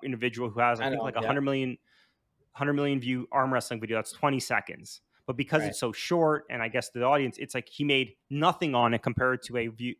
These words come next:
Speaker 1: video with tenth of the views, but it's, like, an hour long. So I think it's one of those things where, I mean, I think it's similar to a lot of other businesses as well, where it's like, well, it depends. And people are like, "Well, I just want an answer." And you're like,
Speaker 2: Yeah, right.
Speaker 1: "I, I actually can't give you an
Speaker 2: <laughs>
Speaker 1: answer."
Speaker 2: Right.
Speaker 1: It's 'cause it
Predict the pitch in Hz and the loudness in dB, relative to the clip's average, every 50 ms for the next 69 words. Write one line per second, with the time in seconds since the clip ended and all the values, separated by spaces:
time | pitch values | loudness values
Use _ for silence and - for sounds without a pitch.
0 | _ - 127 113 135 135 139 135 127 123 120 113 - _ _ _ _ _ _ _ | _ -18 -4 -2 2 2 4 4 4 2 0 0 -2 _ _ _ _ _ _ _
1 | _ _ _ - - - 208 220 - - 190 156 135 123 110 117 110 113 113 - | _ _ _ -2 0 0 0 2 0 0 0 0 -2 -4 -6 -6 -4 -4 -4 -4
2 | - 123 117 - - 120 107 120 - - 117 123 123 120 120 113 110 113 117 117 | -2 -4 -4 -4 -4 -6 -6 -6 0 2 4 4 4 2 0 -4 -2 -2 0 0
3 | 113 110 107 101 - - - 123 113 139 147 143 - 143 139 131 120 - - - | 0 0 -2 -4 -8 -8 -6 -4 -2 -2 -2 -2 -2 -2 0 -2 -2 -4 -4 -6
4 | 120 120 123 113 - - 113 110 107 107 104 - _ _ _ _ _ _ _ _ | -4 -4 -4 -4 -4 -2 0 0 0 -2 -4 -8 _ _ _ _ _ _ _ _
5 | - 151 170 185 175 170 170 170 165 - 208 220 - - 170 165 165 151 113 - | -2 0 0 0 0 0 -2 -4 -4 -4 -6 -6 -4 -4 -4 -2 -2 -2 -4 -4
6 | - - - 127 117 120 120 120 120 110 117 117 117 120 107 101 110 107 107 110 | -4 -4 -2 -2 2 2 2 2 2 2 0 0 0 -2 -2 -2 -4 -4 -4 -4
7 | - - 110 104 101 107 117 113 110 98 104 104 104 101 - - 107 104 101 - | -6 -8 -10 -10 -4 0 2 2 2 2 -2 -4 -4 -6 -6 -6 -6 -6 -6 -8
8 | - _ _ - 147 165 156 175 160 - 170 - - - - 123 110 101 95 - | -12 _ _ 2 4 4 4 4 2 0 0 -2 0 -4 -6 -6 -6 -8 -12 -16
9 | - - - _ 123 131 123 - 123 113 - 143 151 151 - - 165 156 147 135 | -20 -20 -20 _ -12 -10 -8 -6 -6 0 2 2 2 2 0 -2 -4 -4 -4 -4
10 | 135 131 127 123 - - - 107 104 110 110 110 113 110 110 139 139 143 131 131 | -4 -6 -6 -8 -10 -10 -10 -8 -8 -6 -4 -4 -4 -2 0 4 4 6 6 6
11 | 123 120 123 143 147 143 - 123 - - 147 160 160 - 151 147 160 160 - - | 4 4 4 4 4 4 2 0 0 2 2 2 4 4 4 4 4 4 2 0
12 | - 170 165 160 - - - 147 143 135 120 - 139 123 127 120 120 117 120 120 | -4 -4 -4 -4 -4 -4 -6 -6 -6 -6 -6 -8 -8 -6 -4 -4 -4 -2 -2 -2
13 | 120 - 165 156 147 143 127 151 165 160 156 135 127 - | 0 0 2 4 4 6 6 6 4 4 2 -2 -2 -4